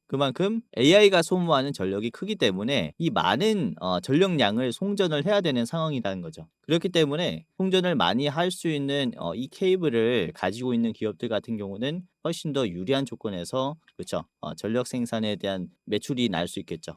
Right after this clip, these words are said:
그렇기 때문에 이런 관련된 전력 공급 다음에 중간 역할을 하는 이 인프라 관련주들이 상당히 주가가 올라올 수 있습니다. 그래서 요 전력, 어, 관련주 엘에스 그룹 하나 준비를 했고요. 자, 그리고,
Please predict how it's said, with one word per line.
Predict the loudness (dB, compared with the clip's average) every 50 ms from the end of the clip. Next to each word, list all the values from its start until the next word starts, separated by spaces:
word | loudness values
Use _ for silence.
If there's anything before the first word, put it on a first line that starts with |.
| _ _
그렇기 | -2 -2 -2 -2 -2 -2
때문에 | 0 2 2 2 2 2 0 0 -2 -4 -10 _ -6
이런 | -4 -4 -4
관련된 | -4 -2 0 2 2 2 2 2 2 2 2 2 0 -2 -4 -8 -12 _ _ _
전력 | -2 2 4 4 4 4 2
공급 | 0 0 0 0 0 -2
다음에 | 2 4 6 6 6 6 4 2 0 0 _
중간 | -10 -4 -2 0 2 4 4 4 4 2
역할을 | -2 -2 0 -2 0 0 0 -2
하는 | -2 -2 -4 -6 -6
이 | -8 -10 -12 -10
인프라 | -8 -8 -8 -6 0 2 4 6 6 4
관련주들이 | 4 2 0 -2 -2 -4 -4 -6 -6 -6 -4 -2 -2 -2 -4 -6 _ -8
상당히 | -6 0 2 2 2 2 0 -6
주가가 | -6 -8 -6 -4 -2 2 2 2
올라올 | 2 2 2 2 2 2 2 0
수 | -2 -6 -10
있습니다. | -10 -10 -10 -10 -10 -10 -12 -14 -18 _ _ -14
그래서 | -12 -8 -6 -4 -4 -4 -6 -10 _ -6 -4
요 | -4 -4
전력, | -2 -2 0 4 4 4 4 4 2 -2 _ _ -6
어, | -2 0 2 2 2 2 0 0 -2 -4 _ _ -18 -14 -8
관련주 | -4 -2 0 0 0 0 0 0 0 0 -4 -6
엘에스 | -4 -2 -2 -2 -2 -4 -4 -2 -2 0 0 0 -2 -4 -4 -6
그룹 | -8 -10 -10 -10 -6 -4
하나 | -2 -2 -2 -2 -4 -6
준비를 | -6 -6 -4 -4 -4 -6
했고요. | -6 -6 -6 -6 -6 -6 -8 _ _ 0
자, | 2 2 2
그리고, | 2 2 4 6 6 6 6 4